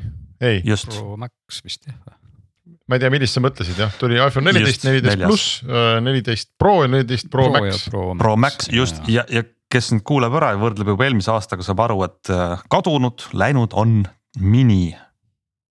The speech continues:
Speaker 2: No võib-olla see on, see on oluline nüanss, et see iPhone kolmteist mini ja, ja enne seda see mini versioon oli sihuke äge, äh, väike telefon, mis tundus nagu täpselt sama hea, noh, s-, mitte küll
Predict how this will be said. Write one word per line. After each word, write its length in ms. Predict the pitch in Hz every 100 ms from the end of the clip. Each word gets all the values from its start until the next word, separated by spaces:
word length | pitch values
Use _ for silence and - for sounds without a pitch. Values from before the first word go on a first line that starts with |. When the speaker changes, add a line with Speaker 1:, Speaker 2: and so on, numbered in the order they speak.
| _ -
Speaker 2:
No 80 | 117
võib-olla 240 | 147 131
see 80 | 139
on, 140 | 143 - - - -
see 100 | 151
on 80 | 151
oluline 280 | 135 123 127
nüanss, 320 | 170 175 -
et 160 | 95
see 140 | - 101 104 147
iPhone 240 | - 107
kolmteist 400 | 135 120 98 -
mini 220 | 123 113
ja, 160 | 90 90 -
ja 120 | 117 107
enne 160 | 113 101
seda 220 | 120 107
see 120 | 92
mini 280 | 104 143 127
versioon 460 | 92 98 131 117 95
oli 80 | 92
sihuke 200 | 98 -
äge, 360 | 120 156 120 95
äh, 640 | 90 _ - - - 90 87
väike 420 | 127 180 - 110
telefon, 520 | 110 104 - - 98 95 - - -
mis 120 | -
tundus 280 | - 131 101
nagu 220 | 98 95 92
täpselt 320 | 135 - 95 -
sama 220 | 117 104
hea, 220 | 123 110 92 - - 185
noh, 100 | - _ _ _ -
s-, 180 | 127 208
mitte 560 | 214 196 185 156 123
küll 140 | 104